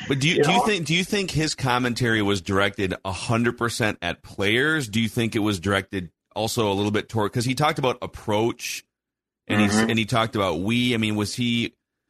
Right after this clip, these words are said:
Speaker 1: what percentage of it is he's mad at the players, he's mad at his hitting coach, or he's mad at the front office for not getting rid of Joey Gallo and, you know, some of
Speaker 2: Yeah,
Speaker 1: these guys?
Speaker 2: I think, I think it's a, I, my reaction, I listened to, uh, uh,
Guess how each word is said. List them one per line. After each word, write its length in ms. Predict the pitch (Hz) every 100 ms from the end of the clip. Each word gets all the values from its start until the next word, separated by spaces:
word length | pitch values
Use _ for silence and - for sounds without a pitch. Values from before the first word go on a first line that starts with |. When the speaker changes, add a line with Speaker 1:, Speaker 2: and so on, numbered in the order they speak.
| _ -
Speaker 1:
what 200 | 165 170
percentage 440 | 196 190 175 147
of 120 | 147
it 100 | 135
is 180 | 120 110
he's 180 | 107 107
mad 200 | 123 131
at 80 | 147
the 80 | 120
players, 540 | 123 120 117 117 107
he's 220 | 101 113 110
mad 240 | 120 123
at 80 | 123
his 140 | 120
hitting 240 | 120 113 110
coach, 320 | 113 107 104
or 60 |
he's 140 | 113 104
mad 240 | 113 113
at 160 | 113 107
the 60 | 107
front 220 | 120 110
office 360 | 104 110 104 -
for 120 | 104
not 280 | 101 101 92
getting 240 | 104 101
rid 120 | 101
of 100 | 95
Joey 240 | 87 98 95
Gallo 560 | 92 92 92 92 92
and, 340 | 87 78 78 78 _ _
you 120 | 87
know, 80 | 82
some 140 | -
of 40 | 131
Speaker 2:
Yeah, 140 | 131
Speaker 1:
these 80 | 127
guys? 360 | 143 147 151 -
Speaker 2:
I 40 |
think, 380 | 151 139 131 - -
I 280 | 123 131 160 165
think 300 | 147 139 117
it's 220 | 120 107 110
a, 220 | 101 85 _ _ _ -
I, 200 | 120 123 -
my 580 | 117 135 160 175 175 143 131
reaction, 640 | 131 131 120 117 - 120
I 100 | 110
listened 440 | 113 127 - 117
to, 280 | 107 101 98
uh, 460 | 98 90 - _ 98
uh, 160 | 92